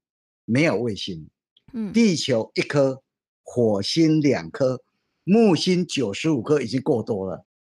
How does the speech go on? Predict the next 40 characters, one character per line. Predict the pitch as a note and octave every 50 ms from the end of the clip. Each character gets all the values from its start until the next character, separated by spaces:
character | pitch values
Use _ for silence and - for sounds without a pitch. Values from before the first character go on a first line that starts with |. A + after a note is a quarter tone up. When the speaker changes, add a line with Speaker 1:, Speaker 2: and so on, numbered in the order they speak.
| _ _
Speaker 1:
后 | - G#3+ G#3+ F#3+ E3+
面 | F3+ G3+ F#3 D#3+
的 | D3 C#3
土 | A#2+ - - G#2+ F#2
星 | F#2 - E3 D3 D3 - _ _
一 | - B3+ F#3 - _ -
百 | - F#2 F2+ -
四 | - - - - G3+
十 | - - - C#3 D3+
五 | D#3 B2+ G2+
颗 | - - - C3 B2 A#2+
哦。 | G#2 F2 - -
Speaker 2:
哇。 | - F3+ E3 E3+ E3+ E3 - - - - - - -
Speaker 1:
那 | D#3 D#3+ D3+ C#3 - - _ -
天 | - E3+ F3+ F3+ F3
王 | D3 B2+ A2+ A2+ A#2 _ _ _
二 | - F3 D3+
十 | - - A#2+
七 | G#2+ - - - C#3+ C3
颗， | - - A#2 A2+ A2 _ _ _ _ _ _ _
海 | - - B2+ A#2+ A2+
王 | A2+ G#2 G#2 A#2 C#3+ D3
十 | - - -
四 | A#2 - - D#3 B2+
颗， | - - B2+ B2 B2 - _ _ _ _ _ _ -
加 | - - G#3 F3 D3+ D#3
一 | D#3 D3+
加， | C#3+ - - D3 C3 B2 A#2+ B2 _ _ _ _ _
八 | - C3+ C3+ C3+
大 | B2 D3 B2 A2+
行 | G#2+ - A2+ G#2+ G#2+
星 | G#2+ - C3 A#2+ A#2 A#2 A2 _ _ _ -
的 | - A2+
卫 | - F#3 F#3+ D3+
星 | B2 - C#3 C3+ C#3
加 | C3+ - B2+ A2+ A2+
一 | A2+
加， | - B2+ A2+ G2+ G2 _ _ _ _ _ _ _ _
两 | - G#2 A2+ A2+ A2+ A2 G#2+ A2+ B2+ C#3+ C#3
百 | - G2+ F2 E2 D#2